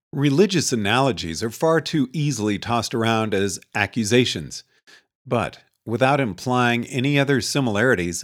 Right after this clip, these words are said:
I'll say that it seems analogous in the sense that eternal laziness sounds like good news to your present self who still has to work. And as for playing games as a substitute,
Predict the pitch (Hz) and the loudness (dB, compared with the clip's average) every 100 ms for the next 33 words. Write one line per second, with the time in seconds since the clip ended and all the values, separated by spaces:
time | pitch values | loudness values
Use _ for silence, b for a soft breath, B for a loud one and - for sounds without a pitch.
0 | - 156 165 185 175 156 143 139 - 160 | -8 -6 -2 0 0 0 -2 -4 -2 -2
1 | 135 - 135 123 123 131 107 78 78 - | -2 -6 -4 0 2 2 0 -4 -8 -10
2 | - 131 123 - 165 92 - 117 101 - | -6 -4 -2 0 0 0 -4 -4 -4 -6
3 | 113 113 - 135 131 110 110 143 120 107 | -8 -6 -4 -4 -2 -2 2 2 0 -2
4 | 82 90 - _ - - 180 220 170 156 | -4 -6 -8 _ -12 -4 -2 -2 -2 -4
5 | 147 _ _ 113 123 143 208 131 - - | -4 _ _ -4 -2 -4 -6 -8 -14 -20
6 | B B B B B _ - 110 - 123 | B B B B B _ -2 -2 0 0
7 | 90 71 - 147 - 87 117 - - 110 | 0 -4 -2 0 0 -2 -4 -4 0 0
8 | 85 78 127 135 117 - _ _ _ b | 0 -4 -4 0 0 -2 _ _ _ b
9 | b b b _ _ - 113 104 - 101 | b b b _ _ 2 2 2 -2 -6
10 | - 113 92 87 113 107 95 87 87 85 | -2 -2 -2 0 0 0 -2 -6 -6 -6
11 | 69 - 143 - - - 85 80 | -4 -2 -4 -4 -10 -8 -10 -10